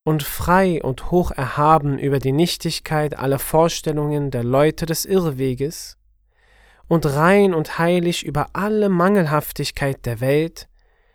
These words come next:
indem er ihn lobpreisend und verehrend, Subhanallah, gepriesen sei Allah, sagt. Und weiter noch erfordert die Vollkommenheit der Macht seiner Herrschaft auch,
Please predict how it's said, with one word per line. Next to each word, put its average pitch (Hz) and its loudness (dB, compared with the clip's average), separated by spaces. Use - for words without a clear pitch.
indem 156 4
er 185 6
ihn 156 2
lobpreisend 170 0
und 143 -4
verehrend, 160 -2
Subhanallah, 139 2
gepriesen 180 0
sei 147 0
Allah, 127 -2
sagt. 113 -10
Und 139 -2
weiter 226 0
noch 208 0
erfordert 170 0
die 156 -4
Vollkommenheit 175 -2
der 139 0
Macht 151 -2
seiner 135 0
Herrschaft 151 -4
auch, 156 -2